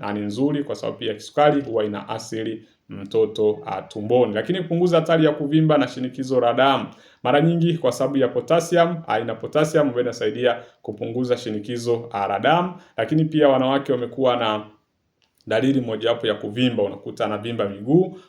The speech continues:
unakuta anavimba, ah, mara nyingi huwa ni miguu. Kwa hiyo,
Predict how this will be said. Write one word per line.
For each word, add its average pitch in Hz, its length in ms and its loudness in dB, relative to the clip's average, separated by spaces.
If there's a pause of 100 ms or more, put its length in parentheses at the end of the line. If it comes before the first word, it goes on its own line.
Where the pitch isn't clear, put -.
(120)
unakuta 107 600 -4
anavimba, 107 720 -2
ah, 101 380 -4
mara 107 180 0
nyingi 135 220 4
huwa 123 140 4
ni 107 80 -4
miguu. 139 440 0 (180)
Kwa 113 120 2
hiyo, 135 280 4